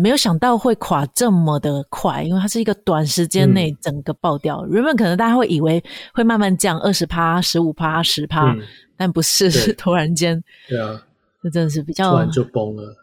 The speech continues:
Speaker 1: 对啊，
Speaker 2: 嗯。
Speaker 1: 比较难去预测的事情，逃不了。
Speaker 2: 对啊。
Speaker 1: 可能有些人，
Speaker 2: 嗯。
Speaker 1: 蛮多人可能是来不及逃，或要逃的时候已经亏很多了。
Speaker 2: 嗯。嗯，所以崩这么快也是被攻击了，但是
Speaker 1: 对啊。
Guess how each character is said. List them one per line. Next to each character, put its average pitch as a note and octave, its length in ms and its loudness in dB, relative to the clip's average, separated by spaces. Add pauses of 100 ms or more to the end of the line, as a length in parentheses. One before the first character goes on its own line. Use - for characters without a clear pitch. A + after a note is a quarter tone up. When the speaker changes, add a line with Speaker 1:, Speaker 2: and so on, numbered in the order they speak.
(100)
Speaker 1:
对 E3 120 -6
啊， C3 140 0
Speaker 2:
嗯。 A2 140 -8
Speaker 1:
比 E3 60 -8
较 A3+ 80 4
难 F3+ 280 4
去 D#3+ 680 2
预 E3 140 2
测 D3 300 -2
的 D3 80 -4
事 C#3+ 180 -4
情， - 320 -8 (360)
逃 F3 200 0
不 G3 60 2
了。 F#3 180 2 (160)
Speaker 2:
对 A2 120 -16
啊。 E3+ 100 -10
Speaker 1:
可 E3+ 100 -2
能 D#3 120 -2
有 D#3+ 120 2
些 F3+ 140 -2
人， D#3 240 -2
Speaker 2:
嗯。 A2 240 -4 (240)
Speaker 1:
蛮 G3 180 2
多 A3 120 2
人 G#3 100 2
可 E3+ 80 2
能 D#3 180 -4
是 E3+ 140 -2
来 D#3 260 -2
不 E3+ 80 -2
及 F3+ 160 -2
逃， D3+ 220 -4
或 E3+ 300 0
要 F#3 120 0
逃 D#3 160 -6
的 D3+ 140 -4
时 D3+ 140 -6
候 D3+ 160 -4
已 C#3 60 -6
经 D3+ 340 -8
亏 D#3 240 0
很 D#3+ 180 -2
多 - 140 -8 (100)
了。 A#2 120 -6
Speaker 2:
嗯。 D#3+ 120 -12 (420)
嗯， A2 240 -10 (100)
所 A#3 80 4
以 A#3+ 60 2
崩 A#3+ 160 6
这 A#3+ 100 4
么 F#3+ 120 4
快 F#3 260 0
也 C3 140 4
是 D#3 240 -2 (120)
被 D#3 120 2
攻 C3+ 240 2
击 A2+ 200 -4
了， G#2 260 -8
但 C3 200 0
是 B2+ 340 -2
Speaker 1:
对 F#3 100 2
啊。 E3 180 -2